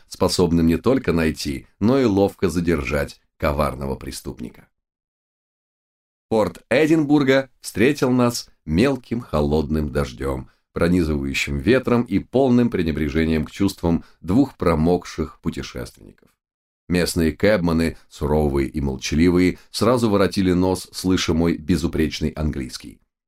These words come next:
В конце концов, транспорт остановил Лис, легко изображая рассеянного французского туриста. Хвала пресвятому Ньютону Шестикрылому, шотландские кэбманы не пели.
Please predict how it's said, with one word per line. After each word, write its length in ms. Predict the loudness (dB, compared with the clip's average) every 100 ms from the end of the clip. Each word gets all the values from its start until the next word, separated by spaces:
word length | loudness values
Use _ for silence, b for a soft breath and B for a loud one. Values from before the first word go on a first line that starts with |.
| _ _
В 20 |
конце 300 | -4 0 0
концов, 500 | -2 -4 0 0 -2 _ _ -6
транспорт 540 | 0 0 0 -4 -4 -6
остановил 640 | -4 -2 -2 0 0 -2 -4
Лис, 500 | -6 -6 -12 -14 -16 _
легко 340 | -2 0 2 0
изображая 640 | 0 0 2 2 2 0 B -2
рассеянного 880 | 0 0 0 2 4 2 2 -2 -4
французского 680 | -2 -2 -4 -6 -6 -8 -6
туриста. 560 | -6 -6 -12 -18 -18 _ _
Хвала 580 | -4 0 2 2 0
пресвятому 680 | 0 -2 0 -2 2 2 4
Ньютону 600 | 2 0 0 -2 0 -2
Шестикрылому, 840 | -4 -6 -6 -2 -2 0 -2 -4 B B
шотландские 640 | -2 2 2 0 -4 -6
кэбманы 560 | -2 0 2 2 2 2
не 180 | 2 -2
пели. 520 | -2 -8 -8 -12